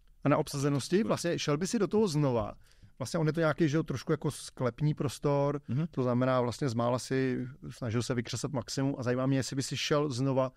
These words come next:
Speaker 1: do takového, já řeknu, že to je trošičku bizár, jo, ne, ne moc, trošičku, tak, eh, šel bys do toho znova?
Speaker 2: Šel bych do toho znova asi trošku chytřejš, protože to, co jsem se naučil, je, že primární v ubytování je, aby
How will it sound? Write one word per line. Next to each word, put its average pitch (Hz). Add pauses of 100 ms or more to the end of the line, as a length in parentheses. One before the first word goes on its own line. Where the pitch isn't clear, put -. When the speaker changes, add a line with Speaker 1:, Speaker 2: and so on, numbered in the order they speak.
(320)
Speaker 1:
do 135
takového, 135
já 131
řeknu, 143
že 139
to 147
je 160
trošičku -
bizár, 127 (520)
jo, 123
ne, 123
ne 117
moc, 120
trošičku, 139 (360)
tak, 123
eh, 131 (340)
šel 135
bys 139
do 147
toho 147
znova? 139 (480)
Speaker 2:
Šel 107
bych 123
do 143
toho 160
znova 156 (120)
asi 143
trošku 165
chytřejš, 87 (480)
protože 123
to, 131
co 131
jsem 143
se 98
naučil, 127
je, 123
že 95 (180)
primární 131
v -
ubytování 120
je, 110
aby 90